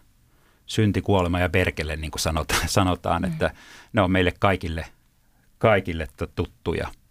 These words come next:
Speaker 1: Et, ja sitten Paavali antaa Timoteukselle niin kuin neuvoja, että miten, miten hän selviää. Ja tärkein on niistä tietenkin se, että pidä Jumalan sanasta kiinni ja ole uskollinen omalle kutsumuksellesi. Et Jumala ei,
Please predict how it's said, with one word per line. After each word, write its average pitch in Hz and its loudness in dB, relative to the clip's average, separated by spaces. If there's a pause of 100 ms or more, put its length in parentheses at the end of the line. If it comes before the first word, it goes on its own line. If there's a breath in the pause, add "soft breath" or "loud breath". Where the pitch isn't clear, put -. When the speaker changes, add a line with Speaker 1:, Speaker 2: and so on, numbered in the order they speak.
(520 loud breath)
Speaker 1:
Et, 87 -6
ja 92 0
sitten - -2
Paavali 101 2 (400)
antaa 90 2
Timoteukselle 82 -2
niin 80 -2
kuin 85 -4
neuvoja, 80 0
että - -8
miten, 82 -2
miten 95 0
hän 80 -2
selviää. 82 -2
Ja - -6
tärkein 92 -2
on 95 0
niistä 95 -4
tietenkin 85 -4
se, - -8
että 85 -8 (560 soft breath)
pidä 85 2 (240)
Jumalan 95 2
sanasta 82 -2
kiinni 80 -8 (340)
ja 92 -4
ole 90 0
uskollinen 85 -4
omalle 85 0 (100)
kutsumuksellesi. - -8
Et - -12
Jumala 85 0
ei, - -2